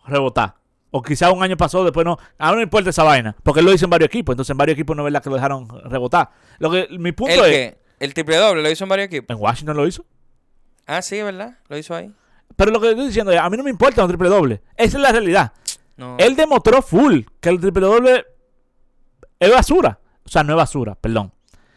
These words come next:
Speaker 1: Son bonitos. Y significa que tú estás haciendo muchas cosas. Pero no se traslada eso directamente en, en victoria.
Speaker 2: Ah, digo, tú sabes que siempre dicen,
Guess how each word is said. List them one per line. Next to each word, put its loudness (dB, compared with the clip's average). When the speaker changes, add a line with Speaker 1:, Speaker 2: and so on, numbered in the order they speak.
Speaker 1:
Son -4
bonitos. 0
Y -6
significa -2
que -2
tú -8
estás -2
haciendo -6
muchas -6
cosas. -4
Pero 0
no -4
se -2
traslada 2
eso -4
directamente -2
en, -4
en -8
victoria. 2
Speaker 2:
Ah, 2
digo, 0
tú -18
sabes 0
que -10
siempre -6
dicen, -8